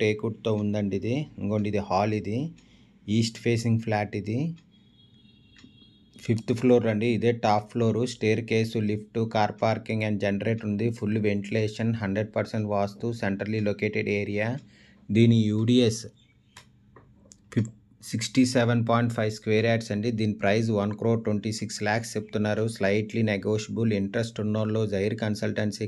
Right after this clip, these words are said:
కాంటాక్ట్ చేయండి. For more videos, please visit our YouTube channel జైర్ కన్సల్టెన్సీ. ఫ్లాట్ కొనాలన్నా, అమ్మాలన్నా జైర్ కన్సల్టెన్సీ కాంటాక్ట్ చేయండి. ఇది ఓపెన్ కిచెన్ అండి ఇది. Attached with utility-తో ఉంది.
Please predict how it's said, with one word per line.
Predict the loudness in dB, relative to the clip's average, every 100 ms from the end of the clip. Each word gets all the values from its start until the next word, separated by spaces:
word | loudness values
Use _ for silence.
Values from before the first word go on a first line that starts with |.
| -4
కాంటాక్ట్ | -4 -2 -2 -4 -2
చేయండి. | -2 0 0 -2 -2
For | -2 -2 0
more | 0 0 -2
videos, | 0 0 -2 -4
please | -2 0 -2 -4
visit | -4 -4 0 0
our | 0 -4
YouTube | -4 -6 -4 -6
channel | -4 -2 0
జైర్ | 2 0 -2 -2
కన్సల్టెన్సీ. | -2 -4 -4 -2 -4 -4 -4 -4 -10 -20 -20 _ _
ఫ్లాట్ | 2 2 2 0
కొనాలన్నా, | 2 4 4 2 2 0 0
అమ్మాలన్నా | 2 2 2 0 0 2
జైర్ | 2 2 0
కన్సల్టెన్సీ | -2 -2 -2 -2 -2 -6 -4
కాంటాక్ట్ | -4 -2 -2 -4 -4
చేయండి. | -2 0 -2 -2 -2 -4 -16 _ _ -6
ఇది | 0 4 4
ఓపెన్ | 4 2 2
కిచెన్ | -2 0 0
అండి | 0 0
ఇది. | 0 -2 -6 -20 -20 _ -4
Attached | 2 2 2 -2 -2
with | -4 -2 -2 -2
utility-తో | -2 -4 -4 -4 -2 0
ఉంది. | -2 -2